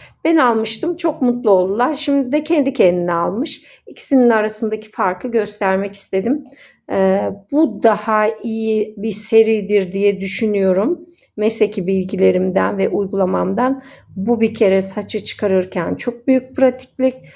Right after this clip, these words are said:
Saç düzleştirmek için bunlar. Sanıyorum bu da kurutmaya da yarar, e, hava veriyor.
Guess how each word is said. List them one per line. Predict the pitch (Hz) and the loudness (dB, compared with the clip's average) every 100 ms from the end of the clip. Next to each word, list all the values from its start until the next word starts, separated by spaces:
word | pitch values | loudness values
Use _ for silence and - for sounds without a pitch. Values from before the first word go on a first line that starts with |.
| - - | -20 -8
Saç | - 233 233 - | -2 -2 -2 -4
düzleştirmek | 214 208 202 226 - - 240 247 247 | -2 2 4 2 0 -4 -2 -2 -4
için | - 262 247 | -8 -6 -2
bunlar. | 254 247 247 247 247 - - | -2 0 0 -2 -6 -20 -16
Sanıyorum | - 320 370 285 254 226 | -4 2 4 4 4 0
bu | 247 | 0
da | 254 240 226 - _ _ _ | 2 2 0 -8 _ _ _
kurutmaya | - 262 262 269 269 277 294 | -10 -8 -4 2 4 4 4
da | |
yarar, | 269 214 196 190 240 - - | 4 4 2 0 -4 -10 -12
e, | 196 185 196 185 180 180 - _ | -8 -6 -6 -6 -6 -8 -12 _
hava | _ - 208 220 | _ 0 2 4
veriyor. | 214 214 214 220 269 | 4 2 2 0 0